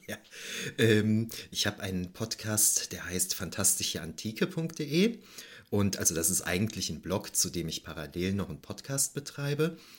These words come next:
Und da untersuche ich die Fantastik, also Horror, Antike und, äh,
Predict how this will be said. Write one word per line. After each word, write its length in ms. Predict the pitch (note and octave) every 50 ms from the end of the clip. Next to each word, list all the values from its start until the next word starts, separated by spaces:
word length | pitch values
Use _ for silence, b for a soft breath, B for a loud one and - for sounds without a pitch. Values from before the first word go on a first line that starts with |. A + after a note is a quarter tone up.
| B B B
Und 220 | - G2+ F#2+ F#2+
da 80 | F#2+ F2+
untersuche 640 | F#2 G2+ G2+ - G#2 F#2 - - G#2+ G#2+ - - A2
ich 380 | E2 F#2 F#2+ F#2+ - - b b b b b b -
die 60 | -
Fantastik, 880 | - - E2+ D2+ - - - G2 A2 - - - - E3 E3+ E3+ - -
also 320 | G2 F#2+ - F#2+ E2+ D#2 -
Horror, 420 | F#2 F#2+ G2 G2+ G2+ G#2 - -
Antike 440 | F2+ D#2+ - - - G2 F#2+ - G2+
und, 220 | - D#2+ D#2+ - -
äh, 200 | - F#2+ F2